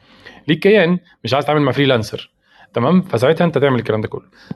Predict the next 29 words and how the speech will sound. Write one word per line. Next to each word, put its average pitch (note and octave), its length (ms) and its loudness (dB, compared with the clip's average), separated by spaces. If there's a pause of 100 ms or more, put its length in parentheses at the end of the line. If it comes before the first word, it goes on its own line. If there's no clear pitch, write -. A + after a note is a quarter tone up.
طبعًا G3+ 200 0
وقت G3+ 140 0
يبقى D#3 160 0
في F#3 420 4
حاجة D#3+ 120 2
اسمها E3 200 0
ضرايب D3+ 300 2
للفريلانسر D3+ 440 -2
والكلام D3+ 220 0
ده D3 60 0
كله، D3+ 300 -2
يعني C3 240 -4
مش C3+ 220 -14
عايزين C3+ 180 -6
نتكلم C#3+ 220 -2
في B2+ 80 -10
السياسة، D3+ 380 0
بس C3 240 -6
يعني B2 140 -4
أعتقد B2 300 -4
إن A#2 80 -4
ديت A#2+ 320 -2
يعني C3 260 -12
ممكن A#2 300 -16
ما A2+ 100 -14
تكونش - 320 -10
محتاجها A#2 280 -2
الفترة G#2+ 320 -4
دي. A2+ 180 -12